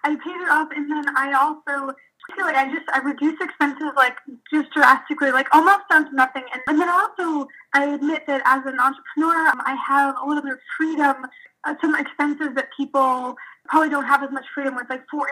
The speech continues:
instance, I pay my you know, iPhone bill through the company because I am, like,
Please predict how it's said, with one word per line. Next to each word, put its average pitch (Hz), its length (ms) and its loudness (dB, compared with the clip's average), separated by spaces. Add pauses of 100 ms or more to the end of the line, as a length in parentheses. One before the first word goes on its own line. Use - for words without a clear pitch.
(120)
instance, 269 440 -8
I 262 520 -2
pay 285 100 -2
my 277 520 -2 (520)
you 320 80 0
know, 320 100 4
iPhone 311 500 0
bill 247 280 0 (100)
through 285 240 -4
the 302 120 -6
company 294 640 -2
because 269 320 -4
I 254 400 4
am, 262 140 -6
like, 247 200 0